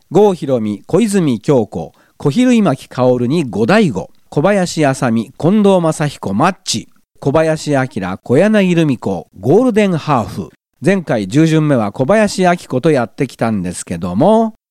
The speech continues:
そうですね、コも残り少なくなってきたんですが、米米クラブは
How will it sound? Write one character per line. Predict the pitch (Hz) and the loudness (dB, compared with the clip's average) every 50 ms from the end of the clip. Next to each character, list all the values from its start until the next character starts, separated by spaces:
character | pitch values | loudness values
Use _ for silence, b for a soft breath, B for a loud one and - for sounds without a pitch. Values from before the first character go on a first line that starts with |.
| _ - | _ -18
そ | - - - 156 151 147 139 139 | -8 -2 0 2 2 2 2 0
う | |
で | 131 123 | 0 -2
す | 107 - 120 | -2 0 0
ね、 | 123 143 143 - | 2 2 2 0
コ | - - 185 | 0 0 0
も | 180 165 139 117 | 2 2 2 0
残 | 117 113 - 175 170 | 0 0 0 0 0
り | 170 156 | 0 -2
少 | - - - 175 | -4 -2 -2 0
な | 180 165 | 0 0
く | - 139 | 0 0
な | 135 151 | 0 0
っ | - | -2
て | - 127 | -2 -6
き | 113 - | -6 -2
た | - 165 | 0 0
ん | 165 147 | 0 2
で | 131 | 0
す | 117 - 107 | -2 -2 -4
が、 | 104 104 98 82 73 - - _ _ _ _ _ _ | -4 -4 -4 -6 -8 -12 -14 _ _ _ _ _ _
米 | - - 160 160 202 254 262 | -6 -2 0 0 2 0 0
米 | - - 240 233 226 233 220 196 | 0 0 2 2 2 2 0 0
ク | - - 214 | 0 0 2
ラ | 208 190 180 | 2 2 2
ブ | 165 165 165 | 2 2 2
は | 170 180 196 202 185 - | 2 2 0 -2 -4 -8